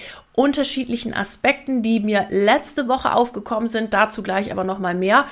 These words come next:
und die ich hier heute für euch gerne erläutern möchte, denn ich bin mir sicher, dass sie euch dabei helfen, euer persönliches Selbstbild zu verbessern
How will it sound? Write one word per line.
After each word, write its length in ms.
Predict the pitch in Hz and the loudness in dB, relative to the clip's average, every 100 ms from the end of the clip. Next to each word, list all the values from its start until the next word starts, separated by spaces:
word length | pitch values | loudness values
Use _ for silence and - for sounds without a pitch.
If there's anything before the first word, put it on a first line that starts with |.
| - - - - | -10 -18 -10 4
und 600 | 254 254 247 240 - 233 | 6 8 6 4 0 0
die 120 | 226 | 0
ich 100 | 226 | 0
hier 280 | - 285 254 | 2 4 6
heute 280 | 247 254 240 | 4 2 -2
für 120 | - | -4
euch 160 | 208 | -4
gerne 260 | - 214 208 | 0 0 0
erläutern 460 | 185 196 233 233 214 | 2 4 4 2 -2
möchte, 260 | 214 208 | -4 -4
denn 160 | 190 190 | -4 -4
ich 120 | 196 | -4
bin 160 | 190 190 | -4 -2
mir 180 | 180 - | -4 -2
sicher, 380 | 240 240 226 | -2 0 -2
dass 220 | 220 190 - | -4 -4 -2
sie 280 | 220 233 | 0 0
euch 160 | - 208 | 0 -2
dabei 200 | 175 170 | -2 -4
helfen, 480 | 185 196 208 214 214 214 - - - | -2 0 0 -2 -6 -8 -18 -8 4
euer 320 | 208 226 233 | 6 6 4
persönliches 720 | 233 196 190 262 233 - 185 | 2 -2 2 2 2 0 -2
Selbstbild 520 | 170 165 165 - 190 - | 0 -2 -2 -2 -2 -2
zu 120 | 196 | -6
verbessern 560 | 175 165 180 196 202 | -4 0 0 0 -2